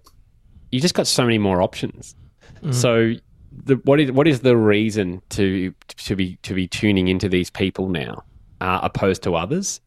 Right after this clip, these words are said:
Speaker 1: And I think that's a really hard question. I think, again, it's about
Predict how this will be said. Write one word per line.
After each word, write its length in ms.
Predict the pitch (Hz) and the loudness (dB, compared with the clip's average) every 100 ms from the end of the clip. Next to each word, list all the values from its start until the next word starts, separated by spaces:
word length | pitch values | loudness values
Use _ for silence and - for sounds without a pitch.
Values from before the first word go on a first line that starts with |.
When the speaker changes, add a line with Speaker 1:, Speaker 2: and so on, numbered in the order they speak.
| _ _ - | _ _ -4
Speaker 1:
And 500 | 95 92 90 90 - - | -2 -2 -4 -6 -10 -10
I 80 | 90 | -8
think 240 | - 117 | -4 -2
that's 180 | 110 - | -2 -2
a 60 | |
really 400 | 85 85 87 82 | -4 -4 -4 -6
hard 360 | 76 95 82 78 | -6 -2 -2 -4
question. 440 | - 87 - 87 | -8 -8 -8 -6
I 120 | 87 87 | -4 -4
think, 260 | - 95 | -4 -4
again, 320 | 73 85 87 | -4 -4 -4
it's 140 | 87 - | -4 -6
about 340 | 82 92 - | -2 -2 -2